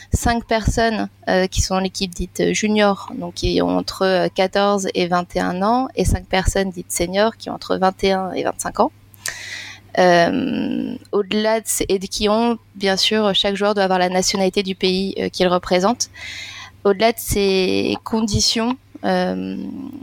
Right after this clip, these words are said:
qui doivent être partagées par toutes les équipes, quel que soit le pays, après, chaque pays doit organiser sa propre sélection nationale. Et là, euh, il n'y a pas vraiment de méthode unique.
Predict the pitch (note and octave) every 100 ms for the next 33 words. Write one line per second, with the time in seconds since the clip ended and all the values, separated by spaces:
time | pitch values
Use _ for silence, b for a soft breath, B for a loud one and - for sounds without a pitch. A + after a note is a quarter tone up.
0 | - - G3 F#3 F3+ - F#3+ - F#3+ G#3
1 | F#3+ - G#3 F#3 F#3 - G#3 - - F#3
2 | F#3 F#3 F3+ F3+ F#3 B3 B B B B
3 | B - - - - F#3 - - A#3 A#3
4 | - G#3+ G3 G3+ A3+ G#3 F#3+ F#3 F3+ F3+
5 | F3+ A3+ G3+ F#3 G#3 - G3+ G3 - G3+
6 | G3 - F#3 F#3 - - F#3+ F3+ G3+ A3+
7 | A3 F#3+ F3 F3+ F#3 F#3 G3 F#3+ G3+ G#3
8 | G3+ F#3+ F#3 F#3 G3 G#3 G#3 G#3+ G3 -
9 | G#3 A3+ - -